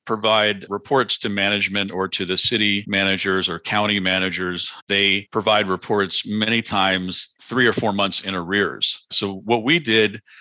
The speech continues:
as a pandemic pivot was to start looking at the data that airports have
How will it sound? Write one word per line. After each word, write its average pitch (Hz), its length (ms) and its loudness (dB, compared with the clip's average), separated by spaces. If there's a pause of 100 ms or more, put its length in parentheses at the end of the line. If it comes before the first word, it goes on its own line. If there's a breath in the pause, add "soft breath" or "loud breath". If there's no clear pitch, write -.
(180 loud breath)
as 101 160 -2
a 101 60 0
pandemic 104 640 0
pivot 110 380 2
was 92 280 0
to - 160 -2
start 110 340 2
looking 101 380 -2
at 92 180 -2
the 95 100 -2
data 95 640 0
that 95 140 0
airports 98 800 0
have 98 340 0